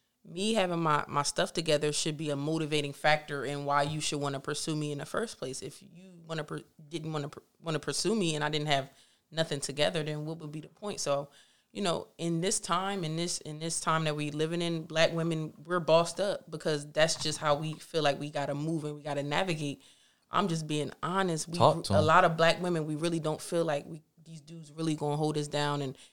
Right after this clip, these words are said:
Speaker 1: and really gonna push us forward and really gonna, you know, <clears throat> motivate us and push us into the right direction. So it's like, bet, like,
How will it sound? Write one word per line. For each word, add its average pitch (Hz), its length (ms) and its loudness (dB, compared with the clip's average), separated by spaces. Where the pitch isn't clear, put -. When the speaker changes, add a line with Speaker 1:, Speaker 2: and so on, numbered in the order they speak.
Speaker 1:
and 143 140 -4
really 160 160 2
gonna 147 160 0
push 156 240 0
us 143 100 -2
forward 160 380 -2
and 143 160 -4
really 160 180 0
gonna, 143 320 0
you 180 160 0
know, 143 180 8
<clears throat> - 20 2
motivate 156 580 2
us 151 200 2
and 143 100 -4
push 170 240 0
us 147 160 -2
into 151 240 -4
the 143 60 -2
right 139 160 -2
direction. 156 340 0
So 147 160 -2
it's 165 80 -4
like, 135 220 -6
bet, 165 220 4
like, 139 160 -2